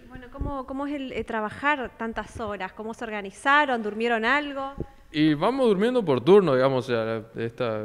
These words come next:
Speaker 2: esta ya es la segunda vez que yo participo, así que ya le dije, "Bueno, traigan colchoneta, colchones, manta, porque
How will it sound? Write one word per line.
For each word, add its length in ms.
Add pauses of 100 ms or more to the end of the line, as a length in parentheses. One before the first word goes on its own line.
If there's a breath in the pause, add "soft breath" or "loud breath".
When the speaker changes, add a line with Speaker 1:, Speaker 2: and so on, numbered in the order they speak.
(180)
Speaker 2:
esta 300
ya 160
es 60
la 80
segunda 280
vez 100
que 80
yo 120
participo, 480
así 140
que 160
ya 240 (320)
le 100
dije, 140
"Bueno, 220
traigan 280
colchoneta, 600
colchones, 540
manta, 440
porque 580